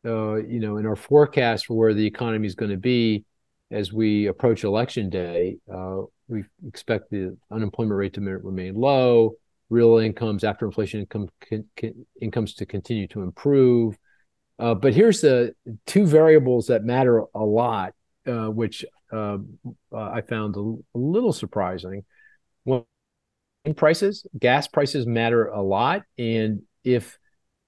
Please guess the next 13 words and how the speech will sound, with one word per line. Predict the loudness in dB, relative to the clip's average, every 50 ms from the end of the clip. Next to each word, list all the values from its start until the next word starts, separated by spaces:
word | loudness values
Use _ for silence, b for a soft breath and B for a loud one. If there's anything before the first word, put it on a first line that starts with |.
| _ 2
right | 4 4 4
now | 4 4 4 4
the | 4 4 4 2 2 0
cost | 0 2 2 2 0 -2
of | -2
a | 0
gallon | 2 2 2 4 2 0
of | 0
regular | 2 2 2 2 2 2 2 0
unleaded | 0 -2 0 0 2 2 2 0 -2
is | -2 -4 -4 -6 -10 -14 -16
three | -10 -6 -4 -2 -2 -4
buck | -4 -4 -4 -4 -4 -6